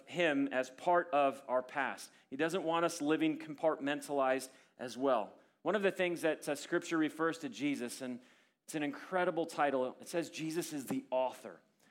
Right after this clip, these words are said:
It says this in Hebrews, "Let us fix our eyes on Jesus, the author and the perfecter of our faith." Peter says this, uh, when he's addressing the crowds. He says, "You killed the author of life."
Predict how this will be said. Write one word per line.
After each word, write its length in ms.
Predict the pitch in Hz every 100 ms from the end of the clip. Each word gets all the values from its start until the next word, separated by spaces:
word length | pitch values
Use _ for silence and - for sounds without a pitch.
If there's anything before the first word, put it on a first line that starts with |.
| _
It 80 | -
says 140 | 165
this 180 | 151 160
in 80 | 156
Hebrews, 720 | 135 185 185 123 110 110 - - _ _ _
"Let 260 | - 160 196
us 200 | 196 -
fix 340 | - 208 208
our 160 | 202 185
eyes 420 | 147 156 160 156
on 140 | 151 139
Jesus, 560 | 120 151 160 117 107
the 260 | 120 135 135
author 460 | 147 190 202 208 202
and 180 | 143 147
the 80 |
perfecter 840 | 143 165 139 - 202 196 - 160 151
of 140 | 131
our 140 | 139 131
faith." 420 | 160 131 95 - _ _ _ _ _
Peter 360 | - 220 190
says 320 | 156 160 147 127
this, 320 | 147 143 - - _ _ _ _
uh, 200 | 135 143
when 140 | 143 151
he's 160 | 147
addressing 540 | 151 - 147 180 180 185
the 100 | 156
crowds. 520 | - 165 151 123 113
He 100 | 139
says, 340 | 147 160 127
"You 160 | 151 208
killed 640 | 208 - 254 226 180 165 - - -
the 280 | 190 202 - -
author 720 | 196 226 208 165 139 131 135 - _ _ _ _ -
of 180 | 156
life." 680 | 135 156 165 131 90 - -